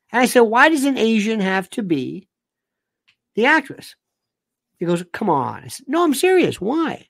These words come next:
They're an actress. Why do you have to be Asian?"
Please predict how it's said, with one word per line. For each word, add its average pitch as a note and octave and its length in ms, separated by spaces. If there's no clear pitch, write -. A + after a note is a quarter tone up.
They're E3+ 180
an D#3 100
actress. C4 640
Why - 200
do - 60
you F3 80
have E3 80
to G#3 80
be B3+ 160
Asian?" D4+ 320